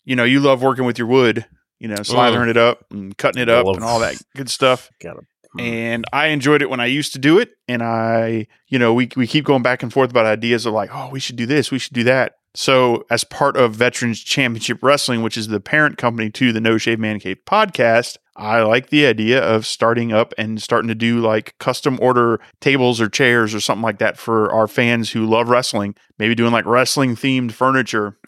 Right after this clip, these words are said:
Speaker 1: and, uh, making that available to sell to kinda be part of our Veterans Championship, uh, line of products.
Speaker 2: Heck
Speaker 1: So
Speaker 2: yeah.
Speaker 1: that, that's kinda one of the things we've been chopping it up and talking about is, uh, ideas on doing that.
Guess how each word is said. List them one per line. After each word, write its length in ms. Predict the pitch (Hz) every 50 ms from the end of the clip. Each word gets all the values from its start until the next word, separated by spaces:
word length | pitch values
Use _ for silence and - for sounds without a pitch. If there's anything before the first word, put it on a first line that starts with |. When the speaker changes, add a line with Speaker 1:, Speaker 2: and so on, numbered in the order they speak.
| _
Speaker 1:
and, 240 | - 123 123 123 120
uh, 240 | 117 113 110 104 101 _ _ _ _ -
making 240 | 135 147 147 139 139
that 120 | 135 127
available 320 | 127 120 123 123 123 120 117
to 80 | 117
sell 300 | 107 - 131 117 123 143
to 120 | - - 113
kinda 340 | - 131 120 113 110 107 - _ _ _ -
be 140 | 139 143 123
part 260 | - 139 143 143 -
of 200 | 139 135 120 120
our 200 | - 131 131 127
Veterans 400 | 120 117 139 143 - - 131 120
Championship, 640 | - 147 131 127 131 123 113 - - 160 - - - - _ _ _ _ -
uh, 240 | 120 117 117 113 110
line 320 | 117 120 120 127 135 135
of 440 | 131 - 123 127 123 117 113 - - _ _
products. 540 | - 151 175 202 - - - - - - - _ _ _ -
Speaker 2:
Heck 100 | 117 -
Speaker 1:
So 340 | - 139 131 110 107 110
Speaker 2:
yeah. 60 | 110 98 -
Speaker 1:
that, 240 | - 127 135 - -
that's 160 | 135 135 -
kinda 240 | - 165 165 185 190
one 120 | 165 151
of 60 | 151 143
the 40 |
things 140 | 139 135 127
we've 80 | 131 123
been 140 | 127 123 110
chopping 380 | - 143 123 127 120 135 127
it 100 | 123 120
up 200 | 127 135 - - -
and 100 | 117 -
talking 320 | - 120 139 135 - 127
about 360 | 110 110 107 107 107 - -
is, 320 | 107 107 104 107 107 - -
uh, 300 | - 107 104 101 98 - -
ideas 400 | 113 117 110 120 123 123 113 120
on 140 | 113 113 110
doing 220 | 120 120 113 107
that. 360 | 107 117 120 110 - - -